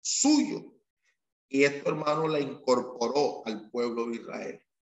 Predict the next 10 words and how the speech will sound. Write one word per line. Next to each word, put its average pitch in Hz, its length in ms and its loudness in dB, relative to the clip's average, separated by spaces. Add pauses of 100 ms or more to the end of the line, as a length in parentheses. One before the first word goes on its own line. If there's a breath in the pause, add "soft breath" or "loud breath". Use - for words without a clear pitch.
(840)
Dejó 139 260 4
atrás 156 500 8
su 147 80 2
antigua 135 460 4
religión, 147 1000 2
dejó 127 240 -4
atrás 131 480 -2
su 135 80 -6
antigua 123 540 -4
vida. 170 500 -4